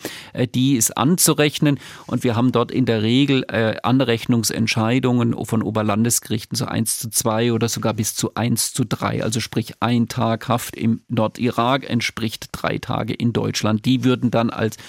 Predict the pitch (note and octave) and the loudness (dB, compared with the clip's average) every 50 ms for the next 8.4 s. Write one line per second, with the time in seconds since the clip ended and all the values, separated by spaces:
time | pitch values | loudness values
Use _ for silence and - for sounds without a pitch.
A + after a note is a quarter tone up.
0 | - - - - - - - - A2+ G#2+ G#2+ - - G#2+ G#2+ - A#2 A#2 A2 - | -20 -16 -10 -10 -8 -8 -4 -2 -2 -2 0 0 -2 -4 -2 0 0 0 2 2
1 | A2+ A2 - _ - - - - - - F3 - - - F#3 F#3+ F#3 F#3+ F#3 F3 | 0 -2 -2 _ -4 -4 -4 -2 -2 -2 0 0 2 2 2 0 0 -2 -2 0
2 | F3 E3+ F3 F3+ F#3+ F#3 - - - - - - - - - - - D#3 D#3 C#3 | 0 0 2 0 0 -2 -4 -10 -12 -12 -16 -16 -16 -18 -12 -4 0 0 0 2
3 | - - F#3 F#3 F#3 F3+ F#3 - F3 F3 F3 F3 D#3+ - - - E3 D#3 E3+ F#3 | 2 0 0 2 2 2 2 2 2 2 2 2 0 0 0 0 2 2 4 4
4 | F#3+ F3+ E3+ - - - _ - - - C#3 B2+ B2+ D3 D#3+ D#3+ - - D3+ D#3 | 4 4 2 2 -2 -6 _ -12 -6 -4 -2 0 2 2 2 0 2 2 2 2
5 | D#3 C#3+ - - C#3+ C3 C3 B2 A#2 - - - C3+ D3+ E3 F#3+ - - G3+ G3+ | 2 0 0 -2 -2 -2 0 -2 -2 -2 -2 -2 0 0 0 0 0 2 0 0
6 | - - - E3 E3 F3 E3+ F3 E3+ D#3+ C#3+ D3+ D#3 D#3+ E3 - - F3 - - | 0 0 0 2 2 2 2 2 0 0 0 0 0 0 0 0 0 0 -2 -2
7 | - - D3+ D#3+ D#3 - - - - - - - - - - - - - A#2+ B2 | 0 0 0 0 0 -2 -6 -10 -16 -14 -14 -14 -16 -16 -18 -10 -2 0 2 2
8 | B2 B2 B2 B2 B2 B2+ - - | 2 2 2 2 2 2 0 0